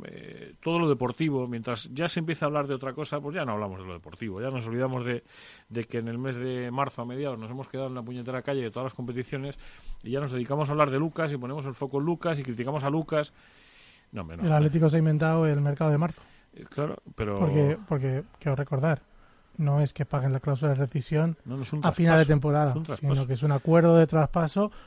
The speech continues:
Speaker 2: por la cantidad de la, de la cláusula.
Speaker 1: Es un traspaso, pero en, en toda regla. Es decir, no estamos hablando de,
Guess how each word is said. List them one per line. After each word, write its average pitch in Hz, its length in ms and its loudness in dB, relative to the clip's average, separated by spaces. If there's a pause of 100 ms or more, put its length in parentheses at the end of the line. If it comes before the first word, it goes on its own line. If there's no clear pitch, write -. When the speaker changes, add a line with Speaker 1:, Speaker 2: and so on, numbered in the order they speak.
(140)
Speaker 2:
por 165 180 -2
la 156 140 0
cantidad 151 520 2
de 160 100 4
la, 143 320 0
de 147 180 -2
la 135 100 -4
cláusula. - 380 -2 (260)
Speaker 1:
Es 117 160 -10
un 165 80 -2
traspaso, 147 500 -4
pero 104 400 0
en, 92 220 -14
en 92 120 -14
toda 127 220 -4
regla. 117 340 -6
Es 98 60 -8
decir, 101 260 -8
no 113 160 -4
estamos 143 400 0
hablando 113 440 -2
de, 95 640 -8